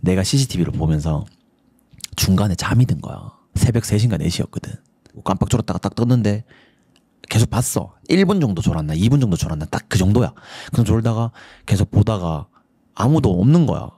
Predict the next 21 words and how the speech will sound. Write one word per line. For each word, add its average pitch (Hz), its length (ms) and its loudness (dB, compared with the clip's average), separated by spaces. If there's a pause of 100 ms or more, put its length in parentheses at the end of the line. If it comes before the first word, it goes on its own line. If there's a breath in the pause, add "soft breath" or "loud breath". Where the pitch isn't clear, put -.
그리고 120 300 4
또 95 420 2
학대에서 135 420 0
봐도 82 400 -2 (120)
아무 131 200 2
이상이 117 200 4
없어. 90 340 -2
그래갖고 95 380 -2 (280 loud breath)
전화했죠. 107 640 0 (280 loud breath)
그거를 135 340 2
간과하고 139 500 2
있었는지 139 480 -2
그 - 220 2
잠깐 123 420 -2
일 170 180 2
분 160 180 2
잠든 160 320 0
걸 165 120 -2
간과했는 98 800 2
거지, - 180 -6
내가. 78 320 -4